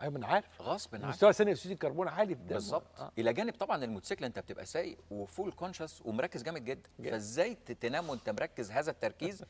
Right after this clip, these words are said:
Speaker 2: <laughs> يعني صعوبة شديدة.
Speaker 1: صعبة.
Speaker 2: فهو ال-، المشكلة إن هو كان رايح يعمل عشان انقطاع نفس وعشان شخير، وكان في سدة في مناخيره.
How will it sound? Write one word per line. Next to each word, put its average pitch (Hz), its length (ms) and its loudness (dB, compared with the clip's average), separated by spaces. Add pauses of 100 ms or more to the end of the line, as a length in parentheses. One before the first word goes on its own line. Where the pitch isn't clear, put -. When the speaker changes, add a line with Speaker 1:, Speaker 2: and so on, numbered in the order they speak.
(160)
Speaker 2:
<laughs> - 200 -16
يعني 101 280 0
صعوبة 147 280 2
شديدة. - 340 -4 (120)
Speaker 1:
صعبة. - 260 -4 (480)
Speaker 2:
فهو 180 460 4 (120)
ال-، 110 300 -2
المشكلة 101 440 -2
إن 135 120 -2
هو 156 160 -2
كان 113 260 -6
رايح 185 260 -2
يعمل 123 320 -2
عشان 123 440 -6
انقطاع 127 360 -10
نفس 139 340 -10
وعشان 156 220 -8
شخير، - 360 -12 (560)
وكان 160 220 -2
في 233 160 -6
سدة 254 280 -8
في 156 100 -14
مناخيره. 165 280 -12